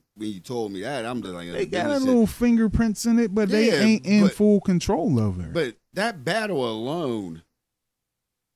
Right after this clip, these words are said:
Speaker 1: don't make sense, period. I'm
Speaker 2: Mm-hmm.
Speaker 1: not going to even, even go further. I, I, that was probably, I seen the promotion of it, and I
Speaker 2: Mm-hmm.
Speaker 1: was like, uh.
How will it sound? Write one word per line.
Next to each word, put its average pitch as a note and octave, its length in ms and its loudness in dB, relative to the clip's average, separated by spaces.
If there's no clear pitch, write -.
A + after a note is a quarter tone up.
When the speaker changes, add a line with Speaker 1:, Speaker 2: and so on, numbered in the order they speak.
Speaker 1:
don't C3+ 300 -6
make A#2+ 360 -4
sense, - 540 -8
period. B2 440 -6
I'm C3 180 -2
Speaker 2:
Mm-hmm. D3 40 -2
Speaker 1:
not D3 200 -2
going C#3+ 260 -2
to B2+ 60 -4
even, - 20 -2
even A#2 60 -8
go C#3 180 0
further. E3+ 280 -6
I, A3 300 -6
I, F#3+ 100 -4
that F#3+ 140 -2
was G3+ 160 0
probably, F#3+ 340 -2
I D#3 100 -6
seen A3+ 400 -8
the G3+ 60 -6
promotion F3 540 -6
of E3+ 160 -10
it, E3 140 -10
and G2+ 180 0
I G2 40 0
Speaker 2:
Mm-hmm. - 60 0
Speaker 1:
was C3 120 -6
like, A2+ 200 -10
uh. D#2+ 440 -14